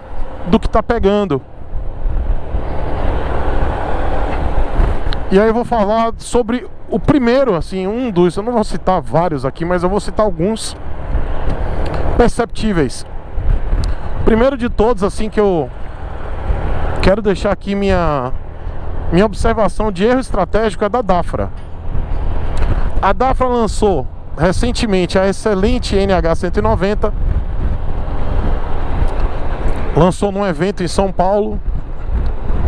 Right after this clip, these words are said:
e esqueceu de dizer a data de lançamento oficial, né? A, a, o lançamento oficial não, mas a data que a moto estará nas concessionárias e também esqueceu de falar o preço.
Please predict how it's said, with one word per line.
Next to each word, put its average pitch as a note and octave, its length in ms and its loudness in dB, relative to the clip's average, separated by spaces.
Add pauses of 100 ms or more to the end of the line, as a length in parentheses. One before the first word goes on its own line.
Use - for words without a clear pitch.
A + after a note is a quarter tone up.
(140)
e A3+ 140 6
esqueceu G#3 560 2
de G#3 100 -8
dizer F#3+ 300 0
a G3 120 2
data F#3+ 500 0 (500)
de E3 100 4
lançamento F3 600 0
oficial, F#3+ 420 0
né? F3 100 0
A, - 20 0
a, C#3+ 340 -2
o E3 220 0
lançamento F#3+ 360 0
oficial G#3 260 -2
não, E3+ 180 0 (280)
mas G3 180 2
a A#3+ 100 2
data F#3+ 340 0
que G3+ 120 -2
a G3 40 0
moto E3 240 -2
estará D#3 340 0
nas D#3 220 -2
concessionárias G#3+ 840 0 (220)
e D#4 80 4
também C4 280 2
esqueceu A#3 440 2
de G#3+ 80 -8
falar G#3 280 0
o - 40 -6
preço. - 400 -2